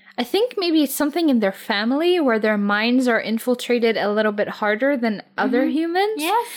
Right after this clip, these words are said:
Speaker 1: This is something I wanted to talk about as well. Why was Bella's mind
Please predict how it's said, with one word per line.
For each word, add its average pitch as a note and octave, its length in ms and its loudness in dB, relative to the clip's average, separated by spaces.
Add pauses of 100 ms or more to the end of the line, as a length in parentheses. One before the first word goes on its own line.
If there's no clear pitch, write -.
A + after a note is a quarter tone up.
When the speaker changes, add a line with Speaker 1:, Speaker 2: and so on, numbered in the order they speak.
(640)
Speaker 1:
This D#4 180 -2
is F4+ 100 0
something E4 360 0
I A#3 60 2
wanted A#3 280 2
to - 100 -8
talk A3+ 280 -4
about G#3 240 -2
as F#3+ 160 -4
well. F#3+ 320 -2
Why B3 440 2
was D4+ 260 0
Bella's G#3+ 680 0
mind G3+ 680 -2